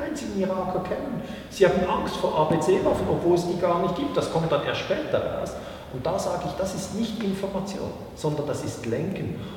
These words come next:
Und wenn wir jetzt weitergehen, später haben wir dann herausgefunden und gesagt, "Ah, das war ja eine Lüge, das stimmt ja gar nicht." Ja, wenn jetzt deine These stimmt und die Medien zum Informieren da sind, dann hätte man einen kollektiven Schock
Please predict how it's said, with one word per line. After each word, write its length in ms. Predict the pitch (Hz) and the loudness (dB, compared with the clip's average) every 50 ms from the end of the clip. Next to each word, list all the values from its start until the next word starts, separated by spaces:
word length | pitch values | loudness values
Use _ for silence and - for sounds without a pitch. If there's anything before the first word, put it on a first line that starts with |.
| - - | -10 -8
Und 160 | 135 139 135 | -4 2 4
wenn 160 | 156 170 175 | 4 4 6
wir 100 | 180 170 | 6 4
jetzt 220 | 160 151 - - - | 4 2 2 0 -2
weitergehen, 560 | - 143 - - - 190 - - 104 87 - - - - - - | -2 -2 -4 -4 -2 -2 -2 -2 -2 -2 -4 -6 -6 -8 -10 -10
später 340 | - - 120 120 120 131 | 0 4 4 4 6 4
haben 80 | 120 117 | 4 2
wir 80 | 117 107 | 2 2
dann 80 | 104 104 | 2 2
herausgefunden 600 | 98 87 - - - 156 156 - 170 - 156 151 | 0 0 0 -2 -2 -2 -2 -2 -2 0 0 0
und 40 | 147 | 0
gesagt, 540 | 139 131 147 131 127 - - - - - - | 0 2 2 2 2 2 0 -4 -6 -2 0
"Ah, 40 | 123 | 0
das 120 | 123 - 95 95 | 0 0 0 -2
war 80 | 90 | -2
ja 60 | 87 90 | 0 2
eine 120 | 101 107 | 2 2
Lüge, 280 | - - - - 104 - - - - - - - | 2 2 2 2 2 2 0 0 -4 -6 -6 -6
das 100 | - - | -4 0
stimmt 180 | - 240 - | 2 2 4
ja 80 | - - | 4 2
gar 140 | - - - | 2 2 0
nicht." 180 | - - - - - - - - - - - - | -2 -4 -6 -6 -8 -10 -10 -12 -12 -14 -6 -2
Ja, 160 | - - - - - - - | 0 0 2 0 0 0 2
wenn 140 | 147 151 151 | 4 4 4
jetzt 220 | 147 147 - - | 4 2 2 0
deine 280 | - - - - 226 - - | 0 0 2 2 0 0 2
These 280 | - 151 - - - | 2 0 0 0 0
stimmt 560 | - - 131 - - - - - - - - - | -2 0 0 0 0 0 -2 -4 -6 -6 -4 -4
und 180 | 135 - - | -4 -4 -4
die 60 | 123 | -4
Medien 400 | 120 123 139 156 160 - - 120 | -2 0 2 2 2 2 0 -2
zum 200 | - 117 113 113 110 | -2 0 -2 0 0
Informieren 580 | 117 113 - 113 101 110 135 - 202 - 170 - | -2 -2 -2 -2 0 0 2 2 2 2 0 0
da 180 | 92 - - | 0 -2 -2
sind, 220 | - - 120 147 - - - - - - - - - | -2 -2 -2 -2 -2 -4 -6 -8 -10 -10 -10 -6 -2
dann 100 | 113 110 | 0 2
hätte 260 | 107 151 170 - 180 | 2 2 2 2 2
man 240 | 170 156 139 123 104 | 2 2 2 2 0
einen 180 | 107 113 113 113 110 113 113 - - | 0 0 0 0 0 -2 -2 0 0
kollektiven 800 | 160 208 226 196 - - - - 135 151 - - - 151 113 | 2 2 2 0 -2 -2 -4 -4 -4 -4 -4 -4 -2 -2 -2
Schock 420 | - - - 110 - - - - | -2 0 2 2 2 2 2 0